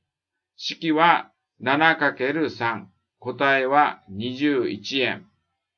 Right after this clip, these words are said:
次に括弧二。表は左下が一本、その上が三個、右下が六本、その上がハテナ個。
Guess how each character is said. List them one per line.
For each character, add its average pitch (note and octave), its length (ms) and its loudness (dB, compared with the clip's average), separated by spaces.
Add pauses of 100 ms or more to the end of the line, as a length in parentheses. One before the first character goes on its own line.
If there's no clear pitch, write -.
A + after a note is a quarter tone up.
(580)
次 F3+ 240 2
に D#3 220 0
括 F3+ 220 0
弧 C3 140 -2
二。 B2 320 -6 (840)
表 G3 320 6
は D#3+ 340 6
左 D#3 480 2
下 D3+ 280 0
が E3 200 4
一 - 160 -6 (140)
本、 G#2+ 320 -8 (500)
そ F3 180 -2
の F3 200 4
上 C#3+ 240 2
が D#3 260 2
三 B2+ 400 -2
個、 G2 280 -10 (680)
右 D3+ 340 0
下 C#3+ 280 0
が D3 240 2
六 B2+ 340 -4
本、 A2 340 -6 (540)
そ D#3 200 -6
の D#3+ 200 0
上 C3+ 240 0
が C#3 220 2
ハ A2 160 -6
テ B2+ 160 -2
ナ A2+ 160 -4
個。 G#2 300 -10